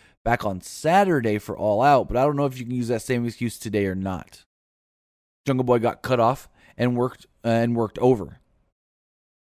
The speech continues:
There were two separate heat segments on Jungle Boy. Luchasaurus got the hot tag and ran wild with chops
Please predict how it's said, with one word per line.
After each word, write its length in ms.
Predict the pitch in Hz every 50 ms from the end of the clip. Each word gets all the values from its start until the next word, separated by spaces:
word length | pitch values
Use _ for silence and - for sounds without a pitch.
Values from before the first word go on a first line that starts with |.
| _ _ _ _ _ _ _ _ _ -
There 200 | 113 117 120 117
were 460 | 113 117 117 117 113 113 110 - - _ _
two 260 | - - 185 208 233
separate 480 | 214 - - 147 123 - - 117 90 98
heat 240 | 101 123 120 101
segments 460 | - - - 107 104 98 107 120 - -
on 140 | 110 104
Jungle 260 | 98 98 104 98 98 98
Boy. 240 | 95 98 104 123
Luchasaurus 640 | 143 131 113 - 113 - - - 113 110 117 131 -
got 220 | - 117 104 - -
the 60 | 95
hot 300 | 92 113 110 95 - -
tag 280 | - 107 104 107 117
and 120 | 123 120 113
ran 240 | 110 107 107 107 104
wild 320 | 107 110 113 120 123 120
with 140 | 120 104 -
chops 480 | - - 120 117 143 175 - - -